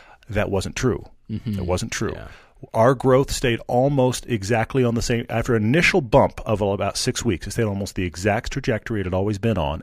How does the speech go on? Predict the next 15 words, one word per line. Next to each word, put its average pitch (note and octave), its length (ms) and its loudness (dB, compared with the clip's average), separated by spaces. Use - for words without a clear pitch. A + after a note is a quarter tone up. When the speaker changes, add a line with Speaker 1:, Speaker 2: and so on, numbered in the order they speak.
Speaker 1:
And G#2 140 -2
our G2 120 2
big C#3 300 0
comparison F3+ 560 0
pieces, F2 340 -6
like F#2+ 220 0
we're B2 80 2
now A#2+ 160 2
doing A#2+ 180 4
for A2+ 140 -6
T A#2 240 -2
V, A2+ 260 0
those B2 300 6
got D3 220 4
watched, G#2 400 2